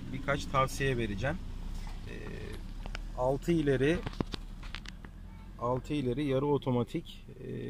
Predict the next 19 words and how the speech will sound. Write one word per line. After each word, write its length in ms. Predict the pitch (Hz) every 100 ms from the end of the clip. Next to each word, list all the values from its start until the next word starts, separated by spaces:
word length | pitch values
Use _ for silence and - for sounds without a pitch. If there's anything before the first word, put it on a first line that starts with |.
| 117 - - - -
tek 200 | - 156
kavrama 560 | - 131 117 113 120 160 131
yani 200 | 123 120
robotiste 540 | 117 131 131 135 -
şanzıman 640 | 135 139 127 117 123 123 110
var 80 | 104
üzerinde 580 | 101 104 101 101 117 175 - - -
aracımın. 480 | 117 110 107 110 170 - - - - - - -
E, 60 | 110 110 110 107
ben 160 | 135 143
aldığımda, 800 | 143 143 151 147 139 160 180 - - - - -
e, 40 | -
dediğim 580 | - - 135 139 139
gibi 160 | 131 127
yüz 200 | 127 127
elli 220 | 139 143
bir 120 | 143
bin 120 | 139 127
kilometredeydi. 880 | 120 117 110 - 104 101 101 147